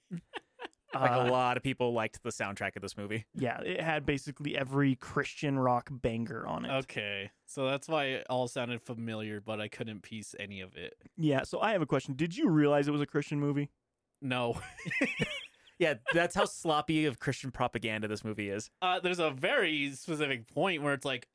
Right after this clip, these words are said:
Speaker 3: "Oh, this is a Christian movie."
Speaker 1: Yeah, so, like, during the voiceovers in the movie, the main character will occasionally be like, "And that's when God was like, 'We're cool and stuff, but anyway, back to snake meat.'" Uh,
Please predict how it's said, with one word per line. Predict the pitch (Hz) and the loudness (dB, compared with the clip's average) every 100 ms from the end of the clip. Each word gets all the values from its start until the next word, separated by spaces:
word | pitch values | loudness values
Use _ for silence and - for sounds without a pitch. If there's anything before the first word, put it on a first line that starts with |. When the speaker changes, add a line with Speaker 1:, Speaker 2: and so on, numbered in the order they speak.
| _ | _
Speaker 3:
"Oh, | 220 196 127 | 4 6 4
this | 135 233 311 | 2 0 -2
is | 220 | -6
a | 196 | -4
Christian | - 214 - 143 120 | 0 0 0 -6 -6
movie." | 113 107 110 - _ _ _ _ _ - | -6 -6 -8 -10 _ _ _ _ _ -6
Speaker 1:
Yeah, | 139 135 127 | 2 4 4
so, | - 160 143 | 2 2 6
like, | 143 135 - _ _ | 4 2 -4 _ _
during | 170 175 170 160 143 | 2 4 4 2 0
the | 143 | -2
voiceovers | 127 131 127 135 120 123 123 | 2 4 4 2 2 2 2
in | |
the | 120 | 2
movie, | 120 120 120 | 2 2 2
the | |
main | 120 120 117 | 2 0 -2
character | - 117 113 - 117 120 _ | -4 -4 -4 -4 -6 -6 _
will | 131 131 | -2 0
occasionally | 117 131 123 120 | 2 2 2 0
be | |
like, | 120 117 _ _ _ - | 0 -2 _ _ _ -2
"And | 135 | 2
that's | 135 139 - | 2 2 4
when | 160 151 | 4 4
God | 143 143 151 | 4 4 4
was | 151 | 2
like, | 156 156 | 2 4
'We're | 156 170 | 4 2
cool | - 220 208 | 2 4 4
and | 151 | 4
stuff, | - 156 139 135 _ | 2 4 4 2 _
but | 147 | 2
anyway, | 156 208 160 139 135 127 127 _ _ _ _ - | 4 4 6 6 6 4 0 _ _ _ _ -2
back | 139 - | -2 -2
to | 175 | -8
snake | - 202 190 | 0 2 4
meat.'" | 151 139 139 _ _ _ - | 4 2 0 _ _ _ -4
Uh, | 151 | -2